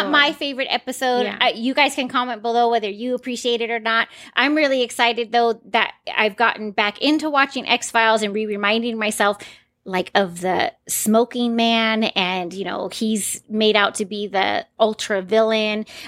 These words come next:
Speaker 2: Um, there's just some really fun things about classic X-Files that I really, really, um,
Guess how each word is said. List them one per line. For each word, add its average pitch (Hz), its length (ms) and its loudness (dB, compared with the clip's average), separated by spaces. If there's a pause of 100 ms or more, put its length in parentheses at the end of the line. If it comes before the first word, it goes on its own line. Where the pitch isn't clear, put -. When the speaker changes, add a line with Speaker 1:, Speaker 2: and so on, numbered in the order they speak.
Speaker 2:
Um, 202 260 0
there's 302 200 4
just 370 240 0
some 277 400 4
really 311 300 4
fun 269 260 2
things 233 340 -4
about 208 300 0
classic 220 640 0
X-Files 190 580 0
that 196 100 0
I 196 60 -2
really, 202 540 -4
really, 190 500 -4
um, 202 380 0